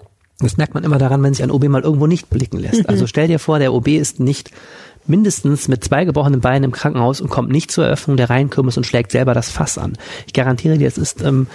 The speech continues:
Speaker 1: in bestimmten Kreisen dieser Stadt ist das ein politischer Tod,
Speaker 2: Hm.
Speaker 1: weil das einfach so ist. Die Sebastianerschützen, die die Kirmes veranstalten, erwarten natürlich bei diesem Event und auch zu Recht bei seiner Bedeutung für die Stadt, dass das ein O-B-Termin ist.
Speaker 2: Hm.
Speaker 1: Und das kannst du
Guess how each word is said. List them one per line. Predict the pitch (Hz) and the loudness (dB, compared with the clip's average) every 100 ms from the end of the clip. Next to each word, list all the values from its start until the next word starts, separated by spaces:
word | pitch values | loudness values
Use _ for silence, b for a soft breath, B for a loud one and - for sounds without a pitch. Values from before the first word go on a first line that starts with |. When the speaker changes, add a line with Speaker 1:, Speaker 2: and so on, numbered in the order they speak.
| B B B | B B B
Speaker 1:
in | - | -2
bestimmten | 139 - 175 | -2 0 0
Kreisen | - 127 139 | 0 2 2
dieser | 139 139 | 2 0
Stadt | - 147 | 0 -2
ist | 143 - | 0 0
das | 131 | 0
ein | 139 | 0
politischer | 139 151 151 - | 0 0 -2 -6
Tod, | - 180 101 - _ | -2 -2 -2 -6 _
Speaker 2:
Hm. | 214 190 | 2 4
Speaker 1:
weil | 127 131 | 4 2
das | 143 - | 0 0
einfach | 135 135 160 | -2 0 -2
so | - | -2
ist. | - 139 - | -2 -4 -2
Die | 120 - - | -2 -2 -8
Sebastianerschützen, | 151 151 131 135 120 - 127 151 - 170 - | -6 -2 0 0 0 0 0 0 0 -4 0
die | 156 | 0
die | 127 113 | 2 0
Kirmes | - - 113 - | -2 0 0 0
veranstalten, | 143 135 147 143 | -2 0 0 -2
erwarten | - 120 135 175 127 | 0 0 2 0 0
natürlich | 98 - - - | -2 -2 -4 0
bei | 104 | 0
diesem | 120 123 | 2 2
Event | 120 101 110 185 - _ _ _ _ | 0 0 0 0 -4 _ _ _ _
und | - - | -6 -4
auch | - | -6
zu | - | -4
Recht | - 127 - B B B B | 0 0 0 B B B B
bei | - | 0
seiner | 117 131 127 | 2 2 2
Bedeutung | 117 117 127 135 | 2 2 2 0
für | 127 | 0
die | 120 | 0
Stadt, | - 107 120 | -2 -2 -2
dass | - | -2
das | 127 135 | -2 0
ein | 147 | 0
O-B-Termin | 147 196 - 95 87 | 2 0 0 -2 -2
ist. | 131 - | -6 -2
Speaker 2:
Hm. | 202 190 185 - | 2 2 0 -4
Speaker 1:
Und | 110 | -2
das | 120 | 0
kannst | - 170 151 | 0 0 0
du | 160 | -2